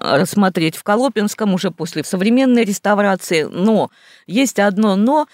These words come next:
Может быть, кроме меня особо никто не обращает на это внимания, но, тем не менее, оно есть. Когда она была явлена, и сейчас она в таком же состоянии,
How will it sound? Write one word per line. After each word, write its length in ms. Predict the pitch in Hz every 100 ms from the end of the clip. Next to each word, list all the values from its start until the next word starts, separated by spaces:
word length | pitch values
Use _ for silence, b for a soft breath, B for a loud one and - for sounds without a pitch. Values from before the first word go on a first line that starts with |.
| B
Может 240 | - 285 214
быть, 140 | 214
кроме 240 | - 214
меня 280 | 202 208 202
особо 280 | 196 - 185
никто 280 | 196 202 311
не 120 | 285
обращает 480 | 247 240 233 247 220
на 140 | 214 208
это 160 | 208
внимания, 480 | 190 202 208 196 185
но, 140 | 190
тем 200 | 185 233
не 100 | 220
менее, 340 | 233 254 226 202
оно 180 | 196 202
есть. 380 | 170 180 123 _ B B B
Когда 340 | - 214 220 208
она 180 | 190
была 400 | 175 196 202 175 - -
явлена, 520 | 208 226 233 196 135
и 60 |
сейчас 320 | 120 - 139 -
она 140 | 123
в 60 | -
таком 320 | 139 - 139
же 60 | -
состоянии, 720 | 151 - 151 202 247 220